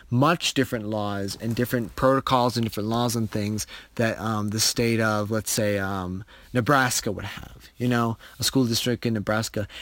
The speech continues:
And even, like, a school district in Nebraska and then a different school district in Nebraska could have also total opposite,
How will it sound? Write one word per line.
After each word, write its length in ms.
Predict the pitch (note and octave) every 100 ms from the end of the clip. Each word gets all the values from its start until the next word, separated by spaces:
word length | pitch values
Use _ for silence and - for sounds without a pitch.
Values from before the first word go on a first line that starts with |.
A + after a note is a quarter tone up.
| -
And 100 | G3+
even, 180 | G#3 F#3
like, 260 | C#3+ - -
a 100 | C3+
school 220 | - F3+
district 600 | D#3 D3 E3+ - - -
in 160 | C#3+ C#3
Nebraska 760 | B2+ C3 C3+ D3 - D#3+ F3 - _ _
and 160 | C3 C#3
then 100 | C3+
a 140 | A#2+
different 480 | G#2 - B2+ D#3+ D#3
school 180 | - E3+
district 420 | D3 D#3 - D#3
in 100 | E3+
Nebraska 440 | D#3+ E3 E3 -
could 140 | D#3 E3+
have 160 | D#3+
also 340 | D#3+ E3+ C#3 G#2+ - -
total 340 | - D3 C3+ B2+
opposite, 560 | A#2 - A2+ A#2 A2